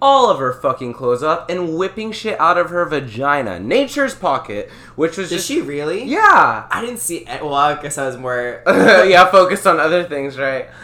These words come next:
Speaker 1: Um,
Speaker 2: Oh, that beginning, I was so out of it 'cause I felt so uncomfortable.
Speaker 1: Yeah. I mean, it was, I felt weird too, but, like, you just, we just had to do it. It had to happen. Um, but yeah,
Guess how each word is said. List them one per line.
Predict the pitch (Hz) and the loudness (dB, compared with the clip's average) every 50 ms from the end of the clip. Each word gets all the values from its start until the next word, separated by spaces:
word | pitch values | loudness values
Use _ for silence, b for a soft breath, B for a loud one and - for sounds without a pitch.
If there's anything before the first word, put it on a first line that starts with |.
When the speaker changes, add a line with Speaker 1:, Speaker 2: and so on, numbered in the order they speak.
| B B B B B | B B B B B
Speaker 1:
Um, | - 147 151 147 143 135 | 0 0 2 2 2 2
Speaker 2:
Oh, | 139 143 135 131 113 131 | 2 0 0 0 -2 0
that | 143 160 175 170 165 | 0 0 0 0 -2
beginning, | 170 - 151 147 147 160 160 - | -8 -6 -6 -6 -6 -6 -6 -4
I | 120 123 | -4 -4
was | 131 135 131 | -4 -6 -8
so | - - - - - 131 131 - | -10 -10 -10 -8 -6 -6 -4 -4
out | - 113 113 120 127 | -4 -2 -4 -4 -4
of | |
it | 131 | -6
'cause | 127 127 | -8 -8
I | 123 123 | -10 -10
felt | 123 131 127 123 123 - | -8 -10 -10 -10 -10 -14
so | - - - - - - 123 123 120 120 123 123 - 85 | -16 -16 -16 -16 -16 -16 -14 -12 -8 -6 -4 -4 -4 -6
uncomfortable. | 127 139 131 - - - 120 117 117 123 135 135 | -8 -10 -12 -16 -18 -18 -16 -14 -12 -10 -6 -4
Speaker 1:
Yeah. | 127 127 127 123 120 117 - 104 - - _ _ - _ _ - | -2 0 0 0 0 -2 -6 -10 -16 -20 _ _ -20 _ _ -4
I | 131 147 147 | -2 -2 -2
mean, | 147 147 139 131 120 104 95 92 95 | -2 -4 -4 -6 -8 -10 -14 -14 -10
it | 117 131 127 131 | -10 -10 -8 -6
was, | 135 131 127 113 | -6 -6 -6 -6
I | - - 127 143 | -6 -4 -4 -4
felt | 139 143 143 127 113 - - - - 80 90 | -4 -4 -4 -6 -6 -6 -12 -18 -20 -20 -16
weird | 113 117 123 127 123 - | -12 -10 -8 -8 -10 -10
too, | - 135 139 | -8 -8 -8
but, | 131 131 127 117 | -6 -6 -6 -6
like, | 123 120 - - | -8 -10 -10 -14
you | - 120 113 110 | -16 -16 -16 -16
just, | 101 90 101 92 | -18 -20 -18 -16
we | 113 113 | -14 -14
just | 95 104 - 98 | -14 -14 -14 -14
had | 95 90 | -14 -16
to | 87 85 | -16 -16
do | 80 85 69 | -14 -12 -12
it. | 69 78 78 - | -12 -12 -12 -12
It | 104 | -12
had | 104 104 101 - | -10 -10 -12 -12
to | - 92 | -14 -16
happen. | 92 87 87 92 87 85 B B B B B B B B B - | -18 -18 -16 -18 -20 -20 B B B B B B B B B 0
Um, | 135 139 139 135 131 127 123 117 113 107 | 2 2 2 2 2 -2 -4 -6 -10 -6
but | - 156 151 - 143 | -2 -2 0 0 0
yeah, | 156 151 139 123 113 107 B | 0 0 0 0 -2 -4 B